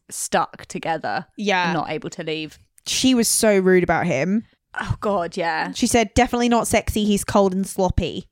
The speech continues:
Speaker 1: <gasps> Cold and sloppy?
Speaker 2: That's an awful thing to say, but I honestly think that he was just still be, like, standing behind her, like, <laughs> "No, don't mind her."
Speaker 1: She said she's a nine and a half on a bad day.
Speaker 2: Yeah.
Speaker 1: Mm.
Speaker 2: Minging. Not good.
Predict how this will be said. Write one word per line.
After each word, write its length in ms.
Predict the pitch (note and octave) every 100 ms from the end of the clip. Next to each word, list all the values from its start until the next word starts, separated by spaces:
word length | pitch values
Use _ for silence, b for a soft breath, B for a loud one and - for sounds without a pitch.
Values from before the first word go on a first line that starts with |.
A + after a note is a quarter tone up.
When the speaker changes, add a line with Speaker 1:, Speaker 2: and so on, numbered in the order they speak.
| _
Speaker 1:
<gasps> 100 | -
Cold 1040 | F#4 F#4 F4 _ _ _ _ - C5+ D5+ B4
and 100 | G#4
sloppy? 720 | - C5 D5 - C4+ C#4 F#4
Speaker 2:
That's 140 | - C5
an 60 | D5 E5
awful 180 | - B4
thing 200 | G#4+ B3+
to 80 |
say, 220 | - A#3+ G3+
but 100 | F#3
I 100 | A#3
honestly 320 | C#4 C#4 C4+
think 200 | B3 A#3
that 120 | G#3
he 160 | A3+ A3+
was 180 | A3 F#3+
just 160 | G#3 -
still 220 | A3 G#3+
be, 140 | G3
like, 180 | G3 F#3
standing 280 | - G3+ G3+
behind 300 | F#3+ F#3+ G3+
her, 80 | F#3+
like, 160 | F3 F3
<laughs> 1600 | F3 F#3+ G3+ F3+ G3 G3+ - _ - G#3+ - - - - - -
"No, 240 | G#3 G#3
don't 280 | G#3 G#3+ G#3
mind 280 | G3+ G#3 G3+
her." 580 | G3 A3 G#3 G#3+ G#3+ G3+ B B B B B
Speaker 1:
She 280 | - A#3 A3+
said 260 | - G#3
she's 280 | G3 A3 G3
a 60 | G3
nine 240 | F#3+ F#3
and 80 | F3+
a 40 |
half 260 | G3+ E3 E3+
on 60 | F3
a 40 |
bad 280 | E3+ D#3+ D#3+
day. 360 | D3+ D#3+ G3+ - _ -
Speaker 2:
Yeah. 400 | F3 E3 D#3+ D3 - _
Speaker 1:
Mm. 140 | G3 F3+
Speaker 2:
Minging. 640 | F#3 F3+ F3 E3+ E3+ E3+ -
Not 260 | F#3+ F3+
good. 320 | - F3 F3